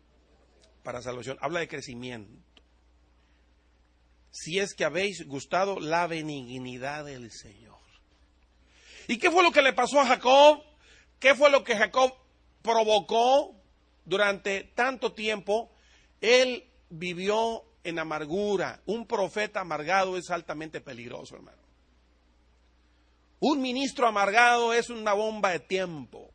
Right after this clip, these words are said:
Un líder amargado, un cristiano amargado, ¿podrá haber, podrá haber cristianos amargados? Claro, hermano, claro que los hay.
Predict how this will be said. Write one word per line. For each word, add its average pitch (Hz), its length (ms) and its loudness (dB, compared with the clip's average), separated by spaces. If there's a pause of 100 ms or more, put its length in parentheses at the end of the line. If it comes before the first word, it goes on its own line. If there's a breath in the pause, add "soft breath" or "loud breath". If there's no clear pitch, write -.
(1900)
Un 294 180 2
líder 294 260 4
amargado, 254 920 4 (380)
un 247 180 -2
cristiano 247 460 0
amargado, 214 800 0 (200)
¿podrá 220 300 2
haber, 247 300 -2 (260 loud breath)
podrá 233 300 2
haber 262 360 0
cristianos 233 520 -4
amargados? 202 560 0
Claro, 339 420 -6
hermano, 170 300 -10
claro 240 240 -6
que 160 100 -16
los 120 160 -14
hay. - 300 -20